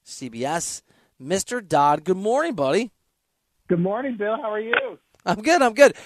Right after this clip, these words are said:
Speaker 1: Hey, I wanna get into some big picture stuff, but if you don't mind, I just talked about Eric Bieniemy and how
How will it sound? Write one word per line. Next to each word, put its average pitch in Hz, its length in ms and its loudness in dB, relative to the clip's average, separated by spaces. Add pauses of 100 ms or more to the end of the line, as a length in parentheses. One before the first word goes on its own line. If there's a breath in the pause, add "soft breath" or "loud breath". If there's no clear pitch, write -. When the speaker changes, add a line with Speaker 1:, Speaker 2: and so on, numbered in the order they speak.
(120 loud breath)
Speaker 1:
Hey, 247 80 6
I 226 40 12
wanna 247 240 4
get 277 80 -4
into 254 120 -8
some 208 140 -4
big 202 240 6
picture 185 280 -4
stuff, 135 300 2
but 143 140 -2
if 139 80 -6
you 165 40 -2
don't 214 200 0
mind, 143 420 2
I 135 60 0
just 185 240 -6
talked 180 220 -2
about 151 120 -4
Eric 147 220 -6
Bieniemy 123 580 -6 (460 soft breath)
and 135 120 -10
how 143 380 0